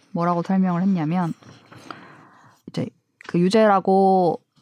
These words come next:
여-, 여러 가지 행위들이 있잖아요. 이 사람이 이때 구하지 않은 거, 이 사람이 이때 뭐 안 한 거, 이거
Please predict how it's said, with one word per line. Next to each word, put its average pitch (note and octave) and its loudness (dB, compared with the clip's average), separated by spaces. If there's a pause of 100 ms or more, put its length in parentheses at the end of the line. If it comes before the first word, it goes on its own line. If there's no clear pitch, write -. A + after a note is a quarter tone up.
여-, G3+ 4
여러 A3 4
가지 B3+ 2
행위들이 C4+ 4
있잖아요. D#3 0
이 E3 0
사람이 F#3+ 2
이때 G#3 0
구하지 E3+ 0
않은 D3+ 2
거, - -6 (120)
이 F#3+ 0
사람이 F#3 2
이때 G3+ 0
뭐 E3 0
안 D3 0
한 D#3+ 0
거, C#3 -4
이거 D3 -6